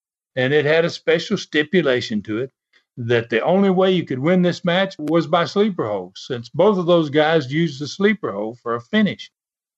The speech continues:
That's a pretty unusual deal. They've wrestled once, and, uh, Kernoodle got the win. Now they're wrestling again, and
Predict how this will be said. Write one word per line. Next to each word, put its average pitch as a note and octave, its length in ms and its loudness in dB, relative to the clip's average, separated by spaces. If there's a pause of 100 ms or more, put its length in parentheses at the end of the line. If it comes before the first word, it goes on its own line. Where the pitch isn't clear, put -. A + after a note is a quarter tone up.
(180)
That's F3 260 0
a D3+ 80 -10
pretty E3+ 300 2
unusual B2 600 0
deal. C3 420 4
They've A#2 300 2
wrestled A2+ 440 -2
once, F3 540 0 (140)
and, G2+ 280 -2
uh, F2+ 200 0 (120)
Kernoodle C#3 380 2
got C3+ 220 -2
the B2 80 -2
win. E3+ 480 0
Now D#3 240 0
they're C3+ 220 -2
wrestling C3 480 -2
again, E3 520 0
and B2 320 -4